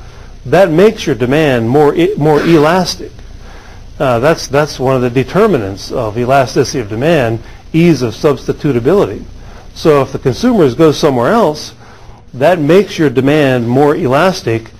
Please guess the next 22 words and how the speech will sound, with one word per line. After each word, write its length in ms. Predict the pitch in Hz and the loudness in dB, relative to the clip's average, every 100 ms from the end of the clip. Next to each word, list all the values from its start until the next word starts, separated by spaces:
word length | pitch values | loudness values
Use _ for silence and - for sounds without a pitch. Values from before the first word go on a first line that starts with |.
| - - - - | -20 -20 -20 -12
and 580 | - 113 110 120 139 113 | -8 -6 -4 -6 -6 0
thereby, 800 | 156 170 120 113 117 123 - - | 2 4 2 4 2 -2 -8 -6
uh, 320 | 135 127 120 | -4 -4 -6
foils 640 | - - 160 175 160 131 | -12 -2 2 4 4 2
your 140 | 123 120 | 0 -2
attempt 380 | - 165 127 - | 0 -2 -2 -4
to 80 | |
make 200 | 127 135 | -2 -2
more 160 | 120 131 | 0 -2
money 400 | 127 165 117 117 - - - | 0 0 -2 -4 -10 -20 -6
by 100 | 127 | -4
raising 420 | 110 139 139 135 | 2 2 2 0
your 140 | 117 | -2
price. 540 | 113 175 139 107 - - - - - - - - | -2 -2 -2 -4 -14 -20 -20 -20 -20 -20 -20 -2
And 260 | 165 175 175 | 2 4 4
if 140 | 165 | 2
the 100 | 147 | 0
consumers 560 | 147 139 220 214 165 120 | 0 0 4 4 2 0
don't 340 | 110 180 247 | 2 2 4
go 140 | 185 143 | 2 0
somewhere 420 | - 131 107 95 | 0 -2 0 -2
else, 480 | 101 156 - - | -2 -6 -10 -16